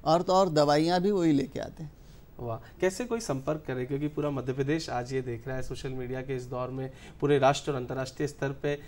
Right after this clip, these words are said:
Speaker 2: सामाजिक सरोकार, दूरदर्शन के सामाजिक सरोकार को देखा जा रहा है। तो गुरुजी, बहुत ही सहज सा प्रश्न है कि कोई कैसे संपर्क करे, कैसे पहुंचे?
Speaker 1: आश्रम की वेबसाइट पे
Speaker 2: जी।
Speaker 1: जाके हम संपर्क कर सकते हैं।
Speaker 2: जी, जी।
Speaker 1: आश्रम का जो नंबर है,
Speaker 2: जी।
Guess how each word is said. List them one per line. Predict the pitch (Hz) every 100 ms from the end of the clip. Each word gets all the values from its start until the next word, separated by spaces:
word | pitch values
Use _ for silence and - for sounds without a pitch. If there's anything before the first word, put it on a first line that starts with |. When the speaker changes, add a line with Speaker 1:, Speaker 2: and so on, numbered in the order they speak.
| - -
Speaker 2:
सामाजिक | 123 123 139
सरोकार, | 127 123 123 131
दूरदर्शन | 123 139 147 160
के | 160
सामाजिक | 151 135 123 131
सरोकार | 131 123 117 127
को | 127
देखा | 127 113 147
जा | 139 120
रहा | 120
है। | - - -
तो | 151
गुरुजी, | 170 190
बहुत | 170 170
ही | 190
सहज | - 151
सा | 160 180
प्रश्न | 147 147 - 160
है | 165
कि | 180
कोई | 170
कैसे | 160 135 151
संपर्क | 143 120 113 131 -
करे, | 127 127
कैसे | 127 120 139
पहुंचे? | 135 127
Speaker 1:
आश्रम | 160 135 208 190
की | 180
वेबसाइट | 147 139 - 165 -
पे | - 180 160 139 - 131
Speaker 2:
जी। | 131 110
Speaker 1:
जाके | 143 143 147
हम | 143
संपर्क | 143 139 143 143
कर | 147
सकते | 131 143 - 143
हैं। | 147
Speaker 2:
जी, | 135 120 120
जी। | - 135
Speaker 1:
आश्रम | 117 143
का | 135
जो | 127
नंबर | 131 127 127 143
है, | 135 - -
Speaker 2:
जी। | 127 110